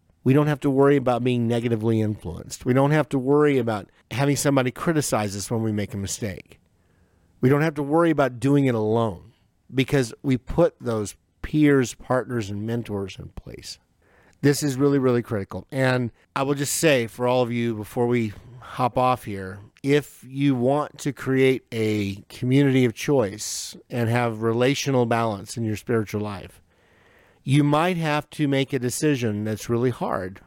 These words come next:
about who you spend time with. It was one of the toughest decisions that we had to make with this couple when we, my wife and I, realized that in order for us to spend some time with some folks that we needed to spend time with, that, that actually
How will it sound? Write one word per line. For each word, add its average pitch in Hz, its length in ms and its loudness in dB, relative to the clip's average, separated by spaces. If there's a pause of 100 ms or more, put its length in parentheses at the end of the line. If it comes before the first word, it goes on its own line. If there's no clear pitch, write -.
about 120 400 0
who 165 180 2
you 160 160 4
spend 139 300 0
time 131 260 -2
with. - 340 -16 (200)
It 143 80 2
was 147 160 4
one 156 100 2
of 151 80 0
the 139 80 -2
toughest 170 380 -2
decisions 160 480 2
that 131 60 -2
we 131 160 0
had 135 220 0
to 131 60 -2
make 127 320 -2
with 117 100 -6
this 120 200 -4
couple 98 400 -8
when 113 240 -4
we, 123 360 2
my 120 140 -2
wife 120 300 2
and 127 120 0
I, 120 60 2
realized 120 680 2
that 110 200 -6 (640)
in 135 100 2
order 151 260 4
for 147 220 2
us 151 220 2
to 139 100 -10
spend 147 300 -2
some 135 160 -6
time 147 260 0
with 139 140 2
some 123 160 -6
folks 131 300 0
that 123 100 -4
we 123 180 0
needed 131 320 2
to 120 80 -2
spend 113 300 -2
time 127 260 -2
with, 92 240 -8
that, 107 180 -6 (800)
that 110 240 0
actually 120 600 -2